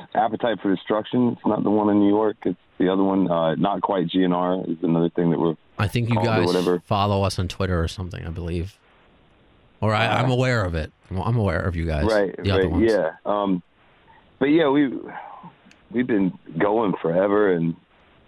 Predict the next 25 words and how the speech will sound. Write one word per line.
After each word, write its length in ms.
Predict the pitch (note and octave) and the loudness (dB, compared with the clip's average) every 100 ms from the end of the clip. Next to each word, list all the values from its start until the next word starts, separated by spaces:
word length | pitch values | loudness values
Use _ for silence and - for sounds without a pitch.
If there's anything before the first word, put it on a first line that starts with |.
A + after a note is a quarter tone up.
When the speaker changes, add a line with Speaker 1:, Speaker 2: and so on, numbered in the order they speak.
| F2+ | -4
Speaker 1:
uh, 260 | F2+ F2 | -2 0
this 200 | E2 G2 F#2+ | 0 -2 0
is 120 | F2+ - - - - _ | -2 -4 -20 -20 -20 _
quite 280 | - B2+ C3+ | -4 0 0
a 60 | A2 | 0
long 220 | F2+ E2 | 0 -2
time 220 | F2 D#2 | -4 -4
ago 300 | C#2 C#2 C2 - _ - | -4 -6 -8 -14 _ -8
when 380 | D2+ D2 C#2 - E2 - | -4 -2 -2 -6 -10 -8
Steven 220 | - D#2+ | -2 0
and 100 | D#2 | 2
I 80 | D2 | 0
met 220 | C#2+ C#2+ - | 0 0 0
or 80 | C#2 | -2
whatever, 320 | D2 D2 C#2 | 0 0 0
but 160 | C#2 C#2 | -2 0
we 120 | D2 | 2
were 80 | D#2 | 0
just 180 | D#2 C#2+ _ _ - - - _ _ - | -2 -6 _ _ -20 -20 -20 _ _ -4
talking. 320 | F2+ F2+ G#2 | -2 -2 0
Actually, 600 | A#2+ D#3 - A#2 A2 F#2+ - _ _ _ - | 0 0 0 0 0 0 -6 _ _ _ -2
mainly 480 | G#2+ D3 G#3+ F3 C3+ | 0 2 2 4 4
internet 400 | D#3+ D#3+ G#2+ F#2 | 4 2 2 -2
friends, 380 | - D3+ D#3 G#2 - - F2+ | -2 0 0 -2 -6 -12 -2
really, 440 | B2+ D#3+ A#2 A2+ | 0 2 2 -2